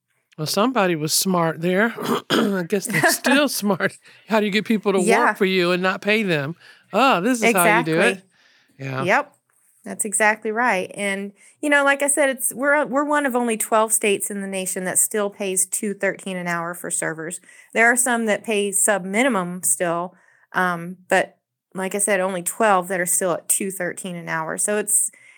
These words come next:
Speaker 2: you know, there's a model out there that can, can work. I've seen it work in other states,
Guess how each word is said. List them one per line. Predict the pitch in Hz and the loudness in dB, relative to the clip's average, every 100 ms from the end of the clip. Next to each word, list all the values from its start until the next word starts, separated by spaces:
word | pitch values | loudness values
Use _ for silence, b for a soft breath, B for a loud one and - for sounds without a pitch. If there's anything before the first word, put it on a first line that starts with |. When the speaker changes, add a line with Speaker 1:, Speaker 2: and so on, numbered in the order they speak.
| b b | b b
Speaker 2:
you | 233 | 2
know, | 240 247 | 4 4
there's | 254 277 | 2 2
a | |
model | 254 269 277 | 2 2 2
out | 269 269 | 0 0
there | 277 247 | 0 -2
that | 208 | -2
can, | - 254 240 220 - | -4 -4 -4 -6 -12
can | - 233 214 | -6 -4 -2
work. | 220 320 - - - | 2 2 0 -6 -6
I've | 208 208 | -4 -2
seen | - 233 262 | -2 0 0
it | - | 0
work | 220 226 | -2 -2
in | 233 | -2
other | 214 196 | -4 -4
states, | 190 - 233 262 - - - | -4 -4 -2 -4 -4 -4 -4